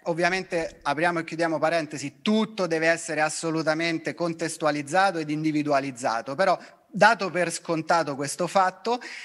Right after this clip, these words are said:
nelle indicazioni si parla appunto di attività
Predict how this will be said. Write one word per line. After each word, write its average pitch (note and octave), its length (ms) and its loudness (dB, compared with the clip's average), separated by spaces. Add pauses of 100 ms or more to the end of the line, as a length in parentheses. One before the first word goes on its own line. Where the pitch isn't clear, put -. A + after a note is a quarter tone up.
nelle A3 420 2
indicazioni A3 880 2
si G3 160 -2
parla E3+ 360 4
appunto F3 600 0
di F3 300 0 (180)
attività G#3+ 1080 2